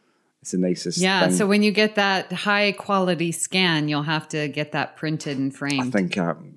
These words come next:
Speaker 1: might just have to. He has sent the high quality version, um, and it's, it's a pencil drawing, but it's just really cool. I love it to bits.
Speaker 2: Yeah, it is.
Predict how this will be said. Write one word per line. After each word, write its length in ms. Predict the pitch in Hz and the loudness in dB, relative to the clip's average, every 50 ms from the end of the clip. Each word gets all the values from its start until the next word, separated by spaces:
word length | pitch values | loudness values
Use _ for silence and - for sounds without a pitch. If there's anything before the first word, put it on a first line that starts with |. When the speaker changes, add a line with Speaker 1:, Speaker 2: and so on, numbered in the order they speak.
| _ _ _ _ | _ _ _ _
Speaker 1:
might 260 | 92 90 90 85 78 160 | -8 -6 -6 -6 -6 -8
just 180 | - - - | -12 -12 -8
have 260 | - 80 80 80 - - | -8 -8 -8 -8 -8 -6
to. 180 | 98 92 90 180 _ _ | -6 -6 -6 -8 _ _
He 180 | _ 123 123 117 | _ 4 6 6
has 300 | 113 107 120 123 120 - | 6 4 2 0 0 0
sent 320 | - - 110 110 104 104 107 | 2 4 4 4 4 4 2
the 140 | 117 113 | 2 2
high 220 | 107 101 113 113 117 | 2 0 -2 -2 -2
quality 360 | - - 120 113 113 113 117 | 0 2 2 2 4 2 0
version, 500 | 107 113 110 107 107 - - 117 110 110 - _ _ - - - _ _ | 2 2 2 2 0 -2 0 0 0 -2 -4 _ _ -20 -20 -20 _ _
um, 480 | - 101 101 104 101 92 95 95 90 - _ _ _ _ _ _ _ | -6 -2 -2 0 0 0 0 -2 -2 -4 _ _ _ _ _ _ _
and 140 | 95 92 90 | 0 0 0
it's, 460 | 78 73 - - - - - - - _ _ _ _ _ _ _ _ _ _ _ | 0 -2 -6 -10 -10 -12 -14 -16 -20 _ _ _ _ _ _ _ _ _ _ _
it's 120 | - - | -2 0
a 80 | 131 120 | 0 0
pencil 420 | - 131 123 127 143 147 165 151 | 2 2 2 2 4 4 4 6
drawing, 400 | - 143 143 143 131 120 113 110 | 6 8 8 8 8 8 6 6
but 280 | 98 113 110 104 78 73 | 6 6 4 4 2 0
it's 140 | 82 - | -2 -4
just 240 | - - 90 - - | -4 -6 -6 -4 -2
really 220 | 92 78 65 71 69 | -2 0 0 -2 -2
cool. 300 | - 69 64 65 - - _ _ _ _ | -4 -4 -4 -4 -6 -10 _ _ _ _
I 120 | - 82 78 | -8 -6 -4
love 340 | 78 80 82 82 78 73 - | -4 -4 -4 -4 -4 -6 -10
it 80 | - | -12
to 60 | 76 | -10
bits. 280 | 71 - - - - - | -10 -10 -10 -10 -6 -2
Speaker 2:
Yeah, 240 | 170 165 151 151 135 - - - | -2 0 0 -2 -4 -8 -12 -12
it 220 | - 143 151 131 | -8 -8 -8 -6
is. 360 | 156 147 135 135 127 - - | -4 -6 -6 -6 -8 -12 -14